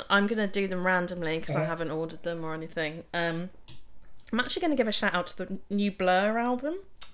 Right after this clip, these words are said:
Speaker 2: Fair.
Speaker 1: <laughs>
Speaker 2: I feel like I need to. Re-, have you given it another listen now?
Speaker 1: Yeah, I mean,
Speaker 2: Yeah,
Speaker 1: I,
Speaker 2: I feel
Speaker 1: I
Speaker 2: like I need to give it another listen.
Speaker 1: Um, it, you know, it didn't, it didn't make it into my top ten, but I,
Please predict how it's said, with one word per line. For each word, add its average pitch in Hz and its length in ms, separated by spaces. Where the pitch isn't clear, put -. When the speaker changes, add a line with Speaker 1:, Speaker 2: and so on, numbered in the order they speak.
Speaker 2:
Fair. 110 480
Speaker 1:
<laughs> - 260
Speaker 2:
I 135 80
feel 131 180
like 123 160
I 120 60
need 117 280
to. 113 100
Re-, 127 100
have 127 120
you 147 80
given 143 180
it 139 60
another 135 240
listen 143 320
now? 90 220
Speaker 1:
Yeah, 403 500
I 254 80
mean, 320 160
Speaker 2:
Yeah, 320 140
Speaker 1:
I, 254 40
Speaker 2:
I - 40
feel 285 140
Speaker 1:
I - 20
Speaker 2:
like - 140
I 139 40
need 127 140
to - 60
give 107 120
it - 80
another 95 220
listen. 92 300
Speaker 1:
Um, 262 380
it, 214 80
you 240 80
know, 226 80
it - 140
didn't, 269 380
it 214 80
didn't 294 200
make 254 220
it - 60
into 214 200
my 214 100
top - 300
ten, 175 540
but 208 280
I, 202 160